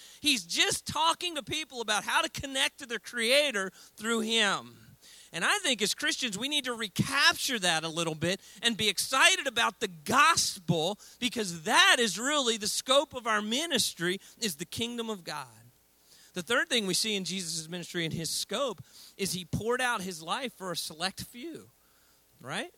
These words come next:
Now, listen, he ministered to the masses, but I'll tell you what, every time the masses got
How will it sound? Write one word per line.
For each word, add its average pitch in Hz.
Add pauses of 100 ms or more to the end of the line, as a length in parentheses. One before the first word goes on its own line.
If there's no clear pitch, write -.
(160)
Now, 165
listen, 214
he 214
ministered 214
to 151
the 143
masses, 151
but 160
I'll 180
tell 226
you 220
what, 220
every 208
time 233
the 156
masses 147
got 156